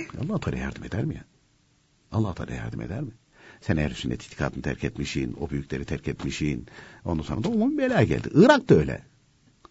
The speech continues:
Durup dururken gelmedi. Abdülkadir Geylani Hazretleri'nin, İmam Ali Rıza Hazretleri'nin kabri başında sen muta nikahı kıyıyordun. Yani iki saatliğine, üç saatliğine para veriyorsun, zina ediyordun.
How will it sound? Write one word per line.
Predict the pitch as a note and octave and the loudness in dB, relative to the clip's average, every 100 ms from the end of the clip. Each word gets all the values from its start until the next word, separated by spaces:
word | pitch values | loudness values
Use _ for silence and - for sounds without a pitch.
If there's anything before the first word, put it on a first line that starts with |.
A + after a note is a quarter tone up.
| _ - - - - | _ -14 -14 -10 4
Durup | A#2 B2 | 4 6
dururken | D3+ F#3+ D#3 | 6 6 6
gelmedi. | G3 B3 G#2+ | 6 6 2
Abdülkadir | F#2+ A#2 - C3 C3 | 0 -2 0 0 2
Geylani | B2+ C3 B2+ B2+ | 2 2 2 2
Hazretleri'nin, | A#2+ A#2+ B2+ B2+ A#2+ | 2 2 2 0 0
İmam | A2+ B2+ B2 | 0 2 2
Ali | A#2 A#2 | 4 4
Rıza | A#2 B2+ | 4 2
Hazretleri'nin | A#2+ A#2 A2+ B2+ B2+ B2 | 2 2 2 2 2 2
kabri | A#2+ A#2+ A2+ | 0 2 2
başında | A2+ D#3+ F3 | 2 2 0
sen | G3+ | 0
muta | F3 F#3+ A#3+ | 2 4 6
nikahı | G3 A2+ D#2+ | 6 4 2
kıyıyordun. | D2 C2+ C#2+ - - - - - | 0 0 0 -2 -8 -14 -6 8
Yani | C3 G#3 F3+ - - | 12 12 12 8 2
iki | D#3+ D#3+ | -2 2
saatliğine, | F#3 D3 - A#2+ | 6 6 6 2
üç | C#3 G#3+ | 4 2
saatliğine | - A2 G#2 A2+ A#3+ E4+ - - - - - | 4 4 4 2 2 0 -12 -20 -20 -6 6
para | D3+ C3+ | 10 10
veriyorsun, | A2 G#2 A2 - - - | 10 8 4 0 -6 6
zina | F#3 C#4 C4 | 10 12 12
ediyordun. | D#3 F2+ C2 | 12 8 2